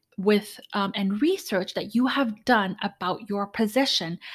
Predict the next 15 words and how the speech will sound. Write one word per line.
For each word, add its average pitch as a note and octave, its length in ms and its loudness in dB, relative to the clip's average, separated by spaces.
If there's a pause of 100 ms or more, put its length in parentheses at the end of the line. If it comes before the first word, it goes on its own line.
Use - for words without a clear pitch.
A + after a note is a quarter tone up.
(180)
And G#3 400 2
if D#4 380 4 (260)
for A#3 180 2
any A3+ 240 2
reason A3 380 4
there G3+ 140 4
wasn't G#3 540 2 (300)
room G#3 220 6
to G#3 140 2
negotiate F#3+ 600 -4
salary, C#4 680 -2 (360)
you've A3 260 0
also C4+ 340 4 (120)
added G#3 400 2 (100)
in G3 340 0